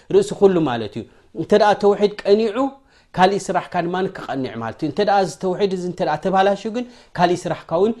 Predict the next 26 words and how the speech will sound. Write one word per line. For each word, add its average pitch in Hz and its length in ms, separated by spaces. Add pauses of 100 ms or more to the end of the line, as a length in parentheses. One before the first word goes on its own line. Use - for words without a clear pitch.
(240)
ከበላሸው 135 560
እዩ 143 120
ማለት 107 280
እዩ። 123 100
ወሊዛሊክ 220 500
እዛ 180 140 (100)
ኣያ 185 240
እዚኣ 160 320
ወማ 143 240 (120)
ኸለቅቱ 196 420 (100)
ልጅነ 175 500
ወልኢንሳ 190 400 (140)
ኢላ 214 200 (100)
ሊያዕቡዱን 196 540
ትብል 247 260 (400)
ንዓኣ 160 360 (420)
ብዝያዳ 196 460 (340)
ትንታነ 170 440
ናታ 156 280
ፈሊጥና፣ 127 480 (1120)
ከምኡ 208 260
ድማ 208 200 (140)
እቲ 202 220 (100)
ካባና 202 460
ተጠሊቡ 185 560
ደሎ 160 260